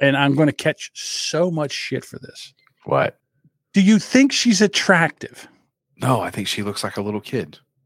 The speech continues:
Speaker 1: You don't find her now, now, okay. We know that she's twenty-three,
Speaker 2: You're
Speaker 1: so
Speaker 2: going,
Speaker 1: we're not looking at
Speaker 2: "Would." Look,
Speaker 1: we're
Speaker 2: here's
Speaker 1: not
Speaker 2: my, here's my
Speaker 1: looking at the
Speaker 2: problem,
Speaker 1: child.
Speaker 2: John.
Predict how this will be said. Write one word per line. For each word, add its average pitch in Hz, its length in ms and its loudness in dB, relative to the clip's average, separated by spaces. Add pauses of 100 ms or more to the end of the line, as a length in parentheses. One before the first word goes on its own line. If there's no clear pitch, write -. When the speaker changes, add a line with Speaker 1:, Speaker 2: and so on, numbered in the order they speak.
(640)
Speaker 1:
You 156 140 -8
don't 180 340 0
find 196 400 0
her 180 320 0
now, 160 160 -6
now, 170 300 -2
okay. - 240 -10 (280)
We 220 220 0
know 302 240 4
that 208 140 -2
she's 175 180 -6
twenty-three, 196 640 -4
Speaker 2:
You're 110 120 -4
Speaker 1:
so 87 80 -4
Speaker 2:
going, - 100 -2
Speaker 1:
we're 185 80 0
not 240 200 0
looking 196 400 0
at 147 260 2
Speaker 2:
"Would." 113 80 -12 (280)
Look, 110 140 -2
Speaker 1:
we're 165 100 0
Speaker 2:
here's 175 120 -2
Speaker 1:
not 220 280 2
Speaker 2:
my, - 80 -
here's 120 160 0
my 131 60 2
Speaker 1:
looking - 100 4
at 180 40 4
the - 40 4
Speaker 2:
problem, 90 300 0
Speaker 1:
child. 139 200 0
Speaker 2:
John. 76 340 -4